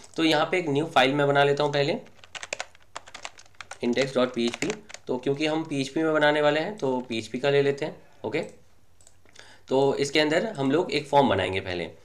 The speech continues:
ओके, क्योंकि हम form को ही submit करेंगे, right। तो यहाँ पे, अ, आपको, अ,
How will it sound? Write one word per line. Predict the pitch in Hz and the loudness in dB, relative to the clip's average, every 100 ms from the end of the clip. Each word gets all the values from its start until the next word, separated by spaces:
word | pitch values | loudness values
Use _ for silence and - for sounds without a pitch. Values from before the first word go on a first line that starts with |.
| - - - - | -20 -20 -20 -8
ओके, | 120 160 190 - - - - | -6 -4 -8 -10 -20 -14 -4
क्योंकि | 151 175 | 0 2
हम | 156 165 - | 2 0 0
form | - 131 151 | 4 4 4
को | 156 165 | 4 2
ही | 180 | 2
submit | 139 127 143 | 2 4 4
करेंगे, | 120 104 104 | 4 2 2
right। | 131 131 - - - - - - - - - | 0 -2 -8 -20 -20 -20 -20 -20 -20 -20 -6
तो | 127 | -2
यहाँ | 120 110 | -2 -2
पे, | 110 131 135 - | 2 2 2 -2
अ, | |
आपको, | 107 107 107 107 123 123 | -2 0 -2 -4 -4 -2
अ, | 131 | -4